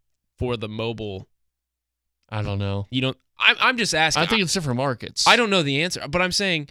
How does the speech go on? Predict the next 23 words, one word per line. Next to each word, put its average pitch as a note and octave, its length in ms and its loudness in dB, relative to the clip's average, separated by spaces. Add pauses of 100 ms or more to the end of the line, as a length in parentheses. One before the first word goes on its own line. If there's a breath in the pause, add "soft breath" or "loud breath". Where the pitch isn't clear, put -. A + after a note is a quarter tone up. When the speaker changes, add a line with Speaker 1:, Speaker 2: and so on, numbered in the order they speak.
(140 loud breath)
Speaker 2:
I C3+ 80 0
think D#3+ 160 0
it's B2 160 -4 (100)
totally C#3 240 0
different A2 260 -6
markets. A2 240 -2
Speaker 1:
I A3 40 4
think A3 200 0
even D3+ 180 -2
putting D3+ 280 -2
something B2+ 360 -2
out A2+ 180 -4
like C#3+ 220 -4
that, D3+ 200 -2
though, C#3+ 380 -4
is C3 600 -2 (800)
Speaker 2:
But E3 220 2
they've G3+ 240 2
had F#3 440 0
handhelds C#3 600 0
before. B2+ 680 -8
Speaker 1:
You're G#3 120 -6
right. B2+ 240 -4